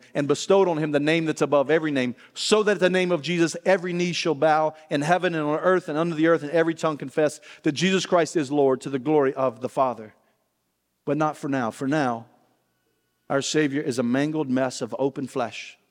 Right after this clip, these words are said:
blood streaming down over his eyes, pouring from the innumerable wounds of his body.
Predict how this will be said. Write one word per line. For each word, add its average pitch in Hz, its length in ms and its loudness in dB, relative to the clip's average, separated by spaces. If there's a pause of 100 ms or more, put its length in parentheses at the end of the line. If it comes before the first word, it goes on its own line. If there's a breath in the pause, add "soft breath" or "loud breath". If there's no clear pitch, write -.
(1300)
blood 147 280 2
streaming 151 500 0
down 147 260 2
over 143 180 0
his 147 160 0
eyes, 120 560 -4 (800)
pouring 151 240 0
from 139 220 -4
the 135 140 -2
innumerable 147 600 0
wounds 139 340 0
of 127 140 -6
his 127 160 -2
body. 117 400 -4